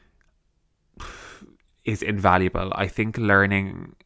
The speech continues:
your positives, your negatives, where you can grow is your main source of happiness in life. I feel like I'm at a point now where I'm so content with life,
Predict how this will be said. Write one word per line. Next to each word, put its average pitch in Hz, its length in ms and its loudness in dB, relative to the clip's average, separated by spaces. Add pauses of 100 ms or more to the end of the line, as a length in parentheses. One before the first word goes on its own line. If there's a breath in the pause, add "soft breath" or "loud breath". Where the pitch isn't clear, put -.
your 98 380 0
positives, 98 600 0
your 92 120 0
negatives, 92 500 -2
where 92 140 0
you 92 120 2
can 101 180 -8
grow 95 400 2
is 98 360 -4
your 98 380 -2
main 98 800 -2 (720 soft breath)
source 170 400 0
of 160 100 -2
happiness 143 920 0
in 101 100 -10
life. 87 340 -8
I 107 100 2
feel 135 300 0
like 127 240 2 (140)
I'm 107 400 -2
at 113 120 0
a 110 60 0
point 107 260 -6
now 101 100 -2
where 95 80 2
I'm 90 120 -2
so 117 200 -2
content 107 500 -4
with - 100 -6
life, 92 440 -6